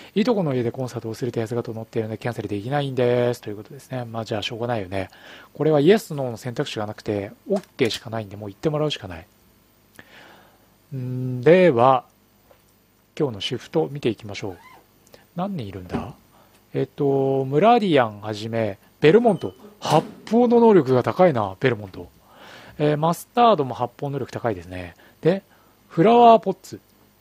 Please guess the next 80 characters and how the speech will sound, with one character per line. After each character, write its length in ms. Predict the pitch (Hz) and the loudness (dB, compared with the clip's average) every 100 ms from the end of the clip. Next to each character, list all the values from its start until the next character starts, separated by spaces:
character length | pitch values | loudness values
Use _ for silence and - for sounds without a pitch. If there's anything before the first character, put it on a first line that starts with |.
| _ | _
な 60 | 175 | -6
ん 20 | |
か 100 | 165 | -6
ち 80 | - | -4
ょ 20 | |
っ 20 | 175 | -2
と 60 | |
こ 80 | 135 | -2
れ 60 | 120 | 0
女 160 | 131 | -2
性 140 | 135 196 | 0 0
っ 40 | |
ぽ 180 | - 180 | 2 2
い 40 | |
で 80 | 123 | 2
す 80 | - | 0
け 80 | 107 | -6
ど、 240 | 98 95 _ _ _ _ | -6 -10 _ _ _ _
か 140 | - 214 | -6 -2
な 80 | 156 | -2
り 160 | 104 | -2
優 140 | 135 165 | -2 -2
秀 180 | 175 | -2
な 80 | 165 | -4
警 160 | 156 143 | -2 -2
官 140 | 143 | -2
だ 80 | 131 | -6
な。 120 | 92 - _ - | -8 -14 _ -6
交 200 | 190 208 | -2 0
渉 180 | 214 | -2
能 100 | 208 | 0
力 200 | 175 - | -2 -2
に 40 | 107 | -8
も 120 | 95 | -10
長 100 | 110 | -4
け 100 | 113 | -4
て 60 | 92 | -4
い 100 | 95 | -8
る 120 | 95 | -8
し、 360 | - 101 90 - - - - | -6 -6 -6 -10 -20 -20 -14
頭 160 | 139 214 | -4 0
脳 140 | 190 | 0
も 140 | 117 98 | -2 -8
ス 140 | - | -8
ピ 100 | 170 | -2
ー 40 | 170 | 2
ド 100 | 147 | 2
も 120 | 123 | 2
あ 40 | |
る。 80 | 98 _ _ _ _ _ _ _ _ - | -2 _ _ _ _ _ _ _ _ 2
パ 120 | 214 | 6
ワ 220 | 214 127 | 6 6
ー 20 | |
も 120 | 101 101 | 2 -8
あ 40 | |
る 60 | 101 | -8
し、 100 | - | -4
発 240 | 151 160 _ - | -2 -2 _ -4
砲 160 | 247 | 0
だ 100 | 254 | 0
け 100 | 240 | 0
は 40 | 208 | -2
ち 100 | 160 | -2
ょ 20 | |
っ 40 | |
と 80 | - | -10
苦 220 | 104 107 | -6 -4
手 80 | 113 | -4
み 80 | 107 | -6
た 100 | - | -12
い 40 | - | -18
で 80 | |
す 100 | - | -14
ね。 200 | 120 117 _ _ _ - - - _ 165 | -8 -8 _ _ _ -20 -20 -20 _ -4
え 80 | |
っ 40 | 156 | -4
と、 280 | - 165 160 | -2 -4 -2
さ 180 | 202 | 0
ら 100 | 165 | 0
に、 180 | 107 113 | 0 -8